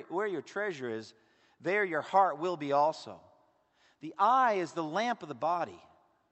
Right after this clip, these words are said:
If your eyes are good, your whole, your whole body will be full of light. If your eyes are bad, your whole body will be full of darkness. If then the light within you is darkness, how great is that darkness?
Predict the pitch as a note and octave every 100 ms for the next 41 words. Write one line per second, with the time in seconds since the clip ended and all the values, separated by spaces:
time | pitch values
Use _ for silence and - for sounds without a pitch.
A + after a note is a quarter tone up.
0 | _ _ _ _ _ - D3 F3+ F#3 D3
1 | B2+ F#3+ A3 E3 D3+ F3 G3+ - D3+ C#3
2 | - B3+ A3 F3 F#3 E3 C3+ C3 - C#3
3 | G#2 A2 F#2+ D#2+ _ _ _ _ _ _
4 | _ _ E3 G3+ A3 F3+ D3+ E3+ G3 G3
5 | D#3+ D3+ - G#3+ G3+ E3 G3+ G3 F3 D#3+
6 | D3 - F#3 D3 A#2+ D#3 E3+ - - -
7 | A3 - F3 A3 A3 D#3+ B2+ D3 G3+ C#3
8 | A2+ D#3+ F#3+ A#2+ E2+ A2+ C#3 D#3+ G3 G3
9 | - _ _ - D#3+ G#2+ C3 E3 G2+ E2
10 | D2+ D2 - - _ _ _ -